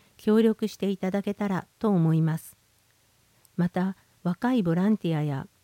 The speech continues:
ここで育った子たちにも引き継がれていけば嬉しいです。最後に、子どもたちにとって心地の良い空間を提供できる場所が増えていってほしいと思います。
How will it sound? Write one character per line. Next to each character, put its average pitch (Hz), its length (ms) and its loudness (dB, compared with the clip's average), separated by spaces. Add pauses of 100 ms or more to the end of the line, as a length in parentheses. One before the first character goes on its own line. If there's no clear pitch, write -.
(360)
こ 170 120 -4
こ 190 140 -2
で 185 100 0
育 180 260 -4
っ 196 80 -2
た 185 180 -6
子 180 120 -6
た 175 140 -4
ち 156 140 -4
に 151 120 2
も 147 260 0 (280)
引 196 80 -2
き 214 140 -4
継 - 120 -4
が 226 140 2
れ 208 100 0
て 165 120 -4
い 147 100 -2
け 170 140 -6
ば 156 260 -6
嬉 175 260 -4
し 202 140 -2
い 185 40 -2
で 151 140 -2
す。 - 180 -16 (1300)
最 220 280 2
後 170 100 4
に、 151 240 2 (380)
子 214 100 0
ど 202 100 6
も 247 140 4
た 220 140 0
ち 180 140 0
に 156 140 2
と 180 120 -4
っ 180 60 -2
て - 300 -8 (440)
心 208 300 -2
地 - 140 -2
の 220 140 4
良 240 140 4
い 226 100 0
空 185 240 -2
間 190 300 0
を 185 80 0
提 208 240 -4
供 220 240 -2
で 214 120 -2
き 240 140 -6
る 220 120 0
場 156 120 -6
所 170 160 -6
が 165 240 -4 (220)
増 240 80 0
え 247 100 2
て 175 140 -4
い 151 60 -2
っ 151 40 -8
て - 160 -8
ほ 165 160 -4
し 214 180 -4
い 202 40 -4
と 165 140 -2
思 151 180 0
い 147 80 0
ま 147 160 -2
す。 - 180 -20